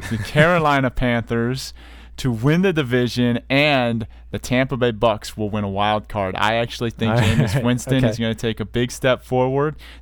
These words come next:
Speaker 1: They are quietly amassing a lot of talent on defense. They have some good wide receivers, uh, pretty good running attack.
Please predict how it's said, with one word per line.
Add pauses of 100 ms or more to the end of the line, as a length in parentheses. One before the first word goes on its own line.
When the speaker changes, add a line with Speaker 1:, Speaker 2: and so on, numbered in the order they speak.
Speaker 1:
They
are
quietly
amassing
a
lot
of
talent
on
defense.
They
have
some
good
wide
receivers, (320)
uh,
pretty
good
running
attack.